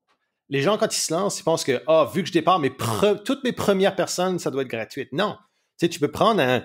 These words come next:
dix pour cent de ta clientèle, tes meilleurs, puis tu leur proposes un marché qui fait du bon sens, un win-win, tu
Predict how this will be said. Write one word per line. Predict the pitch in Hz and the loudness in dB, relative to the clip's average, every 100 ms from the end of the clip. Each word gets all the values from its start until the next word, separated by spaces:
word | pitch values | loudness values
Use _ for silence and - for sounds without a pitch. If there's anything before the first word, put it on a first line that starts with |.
| - | -4
dix | 113 135 160 | -6 -2 0
pour | - 151 | 0 0
cent | - 170 | 0 0
de | |
ta | 139 127 | -2 -6
clientèle, | - 131 113 135 175 185 - - - | -4 -4 -2 -2 -2 -2 -8 -10 0
tes | 143 | 0
meilleurs, | 127 143 165 147 151 208 220 - | 2 2 2 2 0 -2 -6 -10
puis | - | -8
tu | - 143 | -6 -4
leur | 120 | -4
proposes | - 131 - 160 135 | -4 -4 2 2 2
un | |
marché | 117 117 - 151 | 0 0 0 -2
qui | - | -4
fait | 123 | -8
du | 110 | -4
bon | 113 104 | -2 -2
sens, | 95 135 | -2 0
un | 117 | 0
win-win, | 113 127 120 131 120 | 2 2 2 0 -2
tu | 95 | -6